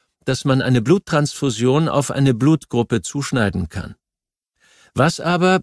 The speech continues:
wenn eine Krebstherapie genauso einfach auf unseren genetischen Code zugeschnitten werden kann als Standardbehandlung? Was,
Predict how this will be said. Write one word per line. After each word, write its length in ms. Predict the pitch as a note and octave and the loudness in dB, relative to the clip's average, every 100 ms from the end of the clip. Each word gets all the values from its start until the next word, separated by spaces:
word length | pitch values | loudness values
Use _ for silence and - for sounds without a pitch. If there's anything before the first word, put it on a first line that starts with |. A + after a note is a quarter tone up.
| _ | _
wenn 320 | C#3 C#3 C3+ | -2 0 0
eine 260 | - C#3 B2 | 2 0 0
Krebstherapie 1000 | - F3+ - - F3 E3 D3+ D#3+ E3+ E3 | 2 0 -2 -4 -2 0 -2 0 0 0
genauso 600 | C3+ C3+ C#3+ G3+ F3 E3+ | 0 2 2 0 0 -2
einfach 560 | - C3+ C3+ - B2 - | 0 0 0 -2 -4 -4
auf 220 | A#2+ - | -8 -6
unseren 420 | C3 B2+ A#2+ A#2+ - | -2 -2 0 0 2
genetischen 760 | B2 B2 C3+ - A#2+ - A#2+ | 2 4 2 0 -4 -4 -6
Code 320 | - C3+ A#2+ | 0 0 0
zugeschnitten 720 | - - A#2 G#2 - A2+ A2+ G#2+ | -2 -8 -6 -6 -4 -2 -2 -2
werden 260 | A2 G#2+ | 0 -2
kann 300 | - A2+ G#2 - _ - | 0 0 0 -2 _ -8
als 240 | B2+ - | -6 -6
Standardbehandlung? 1300 | - - D3+ G3 E3+ D3+ - C3 F#2+ D#2+ - - - _ _ _ _ _ - | -8 -6 -2 0 0 0 -4 -2 -2 -4 -8 -16 -20 _ _ _ _ _ -6
Was, 420 | G#2 C#3+ - - | -2 -2 -4 -10